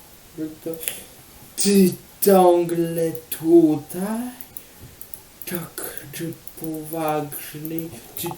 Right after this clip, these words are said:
ty poważny jesteś? Dobra. O, burza piaskowa.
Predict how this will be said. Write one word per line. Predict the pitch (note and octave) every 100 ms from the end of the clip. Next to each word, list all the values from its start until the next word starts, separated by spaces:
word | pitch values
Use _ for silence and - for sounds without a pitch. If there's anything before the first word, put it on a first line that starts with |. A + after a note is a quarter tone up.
| -
ty | G#3+
poważny | - F#3 E3+ E3 D#3 - - E3+ E3+
jesteś? | F3 - - F#3+ E3+
Dobra. | C#3 C3 C3 - - - - - - - - - - - - - - -
O, | - E3 C#3 - - - -
burza | D#3 G3 G#3 G3 G3+ F#3+
piaskowa. | F#3+ F#3+ - E3+ D3+ C3+ C3 C3 C3+